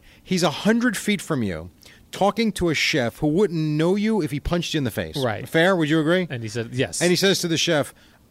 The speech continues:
Speaker 1: "I need an egg white omelet for Al Dukes."
Speaker 2: As
Speaker 1: And the
Speaker 2: if
Speaker 1: guy's
Speaker 2: the chef
Speaker 1: looking at
Speaker 2: is
Speaker 1: him.
Speaker 2: supposed to go, "Oh, of
Speaker 1: Right,
Speaker 2: course, Mister Dukes
Speaker 1: right.
Speaker 2: needs his egg
Speaker 1: And
Speaker 2: white
Speaker 1: the guy's
Speaker 2: omelet."
Speaker 1: looking like, "What?"
Speaker 2: So
Speaker 1: I mean,
Speaker 2: I
Speaker 1: it's really something.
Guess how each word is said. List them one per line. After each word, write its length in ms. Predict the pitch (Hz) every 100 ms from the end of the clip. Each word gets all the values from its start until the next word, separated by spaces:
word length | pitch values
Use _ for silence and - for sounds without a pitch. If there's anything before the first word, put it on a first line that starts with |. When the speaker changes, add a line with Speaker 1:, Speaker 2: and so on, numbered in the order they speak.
| -
Speaker 1:
"I 120 | 147
need 160 | 170
an 80 | 135
egg 120 | 147 151
white 140 | 147
omelet 240 | 139 123
for 120 | - 110
Al 120 | 117
Dukes." 440 | 110 101 - - - - - - - - _ _ -
Speaker 2:
As 80 | 156
Speaker 1:
And 60 |
the 40 | 160
Speaker 2:
if 60 |
Speaker 1:
guy's 200 | 190 196
Speaker 2:
the 60 | 143
chef 80 | 196
Speaker 1:
looking 140 | 202
at 80 | 151
Speaker 2:
is 40 | 123
Speaker 1:
him. 80 | 107
Speaker 2:
supposed 240 | 120 -
to 60 | 113
go, 160 | 113
"Oh, 160 | 120 131
of 140 | 110 180
Speaker 1:
Right, 220 | 254 190
Speaker 2:
course, 200 | 120 -
Mister 260 | 113 -
Dukes 120 | - 202
Speaker 1:
right. 260 | 185 120
Speaker 2:
needs 200 | 120 110
his 120 | 117 113
egg 140 | 110
Speaker 1:
And 80 | 196
Speaker 2:
white 100 | 202
Speaker 1:
the 60 |
guy's 120 | 214 196
Speaker 2:
omelet." 200 | 208 170
Speaker 1:
looking 180 | -
like, 20 | - - - - 147
"What?" 320 | 214 285 - - - - - - - - - - -
Speaker 2:
So 140 | -
Speaker 1:
I 20 | 139
mean, 80 |
Speaker 2:
I 40 | 214
Speaker 1:
it's 120 | 202
really 200 | 240 180
something. 360 | - 180 -